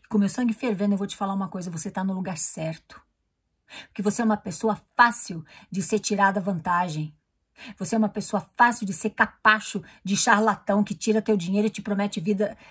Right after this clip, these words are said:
vida, no, vida eterna no reino celestial que Deus mesmo inventou, que não existe.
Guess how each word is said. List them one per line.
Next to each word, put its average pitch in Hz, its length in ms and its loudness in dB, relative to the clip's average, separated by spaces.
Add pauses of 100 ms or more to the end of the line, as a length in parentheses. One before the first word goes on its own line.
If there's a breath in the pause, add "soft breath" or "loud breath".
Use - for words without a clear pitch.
(120 loud breath)
vida, 208 300 2
no, 196 240 2
vida 196 220 0
eterna 214 320 4
no 208 80 0
reino 208 240 0
celestial 202 440 -2
que 214 120 -6
Deus 196 200 0
mesmo 196 360 -4
inventou, 202 500 0
que 233 100 -4
não 226 140 2
existe. 160 720 -4